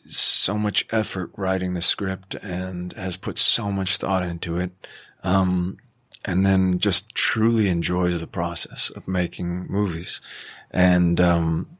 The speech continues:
and, and is such a, uh, you know, he has such an encyclopedic knowledge of cinema that it's, it's, he's just incredible to have conversations about it. I, I was in the makeup room one day,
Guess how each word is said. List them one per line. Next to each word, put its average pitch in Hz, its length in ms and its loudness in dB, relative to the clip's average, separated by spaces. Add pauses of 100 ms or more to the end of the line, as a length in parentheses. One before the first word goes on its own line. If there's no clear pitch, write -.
(280)
and, 92 420 0
and 92 180 -2
is 90 140 2
such - 340 2
a, 85 320 -6 (840)
uh, 85 480 -4 (1200)
you 101 140 -6
know, 95 140 0
he 95 80 0
has 90 100 2
such - 240 2
an 92 60 -2
encyclopedic 85 840 -2
knowledge 85 440 -4
of 80 100 -6
cinema 85 500 -4 (440)
that 87 160 -2
it's, - 320 2
it's, - 340 0
he's 92 240 -4
just 90 220 -2
incredible 85 420 -2
to 87 100 -4
have 82 160 -2
conversations 82 760 -2
about 82 280 -6
it. - 100 -8 (340)
I, 92 220 4
I 98 360 4
was 104 300 2
in 98 100 6
the 87 260 4 (200)
makeup 92 400 4 (520)
room 87 320 4
one 82 220 2
day, 82 340 2